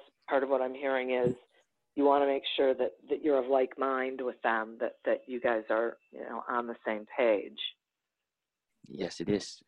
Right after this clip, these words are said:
Speaker 2: I think people get pretty excited when they talk to a distributor. So always focus on the intent, be composed, and at the same time get excited but do the homework.
Speaker 1: Right.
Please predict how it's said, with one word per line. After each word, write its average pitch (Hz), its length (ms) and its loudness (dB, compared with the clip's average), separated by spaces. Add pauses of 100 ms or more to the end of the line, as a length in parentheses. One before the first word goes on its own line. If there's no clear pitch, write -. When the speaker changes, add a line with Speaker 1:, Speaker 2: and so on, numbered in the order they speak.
(200)
Speaker 2:
I 101 120 8
think 110 360 -2
people 104 300 0
get 95 220 2
pretty 101 200 4
excited 98 560 0 (1600)
when 95 220 -4
they 98 180 0 (100)
talk 101 260 -2
to 90 120 2
a 82 60 -2
distributor. 107 680 2 (320)
So 92 260 -2
always 107 400 0
focus - 480 -2
on 87 100 -6
the 85 80 -6
intent, 98 500 0 (560)
be 101 140 -4
composed, 101 760 0 (100)
and 92 440 -10
at 85 100 -12
the 82 60 -14
same 120 280 2
time 107 300 4
get 98 180 -4
excited - 600 0 (560)
but 113 300 2 (280)
do 92 160 -2
the 87 100 -6
homework. 80 380 -12 (1300)
Speaker 1:
Right. 120 500 0